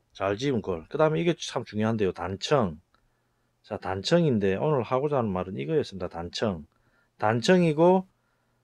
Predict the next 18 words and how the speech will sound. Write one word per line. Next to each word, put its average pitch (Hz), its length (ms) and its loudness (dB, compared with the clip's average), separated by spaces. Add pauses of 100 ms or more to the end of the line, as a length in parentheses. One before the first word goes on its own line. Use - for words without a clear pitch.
(100)
또 160 160 2
비슷한 156 360 2
말은 143 300 4
단확, 135 640 2 (760)
단확, 131 480 2 (460)
땅확. 156 460 2 (1400)
근데 165 200 0
이 151 80 4
확이라는 165 600 6
발음을 131 760 4
옛날에는 160 400 4
뭐 135 100 2
이렇게 160 220 0
발음을 139 360 2
했겠습니까? 113 720 -2
확, - 280 0 (300)
단확, 110 520 0 (180)
단확. 120 460 2